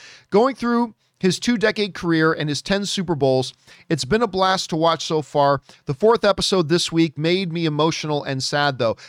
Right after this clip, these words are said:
I, that's, I'm gonna guess that's the one where they had the undefeated season before losing in the Super Bowl. I'm gonna guess, I'm just guessing that's the one. But no, listen, obviously,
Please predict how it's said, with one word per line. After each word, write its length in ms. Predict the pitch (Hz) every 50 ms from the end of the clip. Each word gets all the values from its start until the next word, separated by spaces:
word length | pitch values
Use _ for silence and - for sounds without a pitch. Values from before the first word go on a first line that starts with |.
| _ -
I, 120 | - 190
that's, 260 | 170 240 262 269 - - -
I'm 160 | 220 220 202
gonna 200 | 175 262 302 294
guess 280 | 196 165 214 214 - -
that's 240 | 208 196 185 - -
the 80 | 185
one 420 | 170 170 170 175 180 180 175 175 _ _ _ _ _ _ _ _ _ -
where 340 | 151 170 185 180 175 180 165
they 160 | 160 160 160
had 240 | 151 165 175 180 156
the 140 | 170 165
undefeated 520 | 170 175 156 151 - 170 165 156 160 143 131
season 520 | - - 156 151 160 170 180 190 190 196
before 360 | 165 156 - - 151 156 151
losing 360 | 139 131 143 151 147 160 156 151
in 60 | 143
the 80 | 131
Super 300 | 123 - 147 147 143 175
Bowl. 280 | 160 165 170 185 208 - _ _ _ _ _ _ _ _ _ _ _ _ -
I'm 100 | 165 185
gonna 180 | 202 208 196
guess, 300 | 170 185 180 175 - - - 120
I'm 180 | 156 170 170
just 240 | 151 196 180 143 113
guessing 400 | - 147 147 147 - 185 170 160
that's 240 | 165 165 170 165 -
the 80 | -
one. 240 | 151 151 160 175 170 - - - _
But 100 | 175 175
no, 120 | 180 180 175
listen, 320 | 180 175 - - 131 - -
obviously, 560 | 143 160 180 170 170 - - 165 165 160